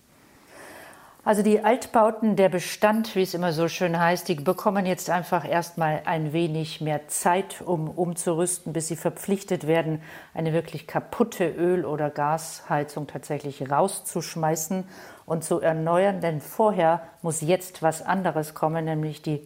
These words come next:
kommunale Wärmeplanung. Das heißt,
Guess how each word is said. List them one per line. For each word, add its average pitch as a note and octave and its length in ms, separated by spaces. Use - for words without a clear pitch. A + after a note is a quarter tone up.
kommunale D#3 800
Wärmeplanung. C#3+ 760
Das C#3 240
heißt, F#3 240